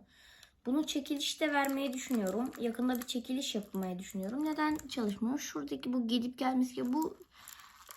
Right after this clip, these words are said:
çevirdiğinizde bile aynı yerinde kalıyor. O yüzden bu kullanılamıyor artık.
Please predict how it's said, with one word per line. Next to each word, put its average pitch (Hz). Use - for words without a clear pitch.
çevirdiğinizde 269
bile 269
aynı 254
yerinde 170
kalıyor. 180
O 208
yüzden 269
bu 262
kullanılamıyor 190
artık. -